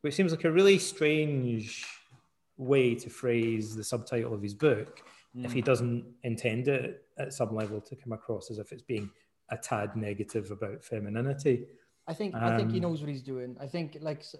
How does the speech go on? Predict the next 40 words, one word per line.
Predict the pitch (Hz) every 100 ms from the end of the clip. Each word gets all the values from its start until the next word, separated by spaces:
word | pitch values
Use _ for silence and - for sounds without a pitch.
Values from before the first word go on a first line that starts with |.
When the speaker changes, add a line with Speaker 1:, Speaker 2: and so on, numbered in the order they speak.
| 143
Speaker 2:
someone | 165 156
who's | 143 135
commenting, | 151 139 139 135
they've | 135
read, | 131 135 127
they've | 135 135 135
read | 135
his | 127
stuff | - 131 -
and | 131
they |
think | 127 131
he's | 123
good. | 139 127 131
Like, | 143 135
he | 160
definitely | 151 180 180 170
says | - 160 147
some | 156
decent | 143 143 135 135
stuff, | - 135 -
but | 143
he | 139 - 175
knows | 175 175 180 175
what | 156 151
he's | 135
doing. | 127 127 123 123
He | 127
pits | 151 175 170 -
himself, | 160 - 147 143
he's | 139
positioning | - 151 160 - 160
Speaker 1:
He | -
does | 330 -
Speaker 2:
himself. |
Speaker 1:
say | 175 123
some | 135 127
interesting | 143 - 98 - 98
things. | - 104 110 123
Speaker 2:
Yeah, | 139